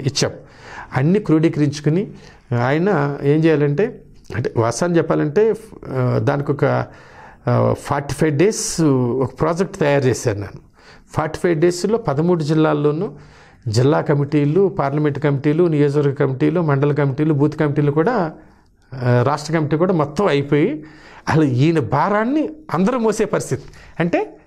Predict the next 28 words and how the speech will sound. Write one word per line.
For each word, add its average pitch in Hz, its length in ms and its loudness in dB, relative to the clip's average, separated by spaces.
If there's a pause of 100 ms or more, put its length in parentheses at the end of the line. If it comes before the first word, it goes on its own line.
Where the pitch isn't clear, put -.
(400)
ఇప్పుడు 143 160 2
చూడండి, 196 220 0
టీవీలో 202 340 0
ఆయన 180 100 -2
చాలా 170 180 0
ఎమోషనల్గా, 170 640 0 (400)
ఆ, 143 80 0 (100)
చాలా 170 240 0
ఆవేదన, 170 540 0
బాధన 165 360 -2
కక్కాల్సి 160 360 -4
వస్తుంది. 143 200 -4
ఈయనకి 170 140 0
అక్కర్లేదు, 208 500 -2
ఆ 151 40 0
బాధన 175 320 -2
అంతా 196 200 -2
కక్కడానికి 208 640 -4 (260)
కొన్ని 165 200 2
వేల 262 140 2
మంది 254 420 0 (880)
ఈ 185 60 2
పాటికి 233 280 -2
తయారైపోయేవాళ్ళు. 214 840 0 (400)
అక్కడ 349 240 -2
ఆయన, 214 260 2
ఆ, 151 520 2
ముందుకెళ్ళటంలో 214 880 0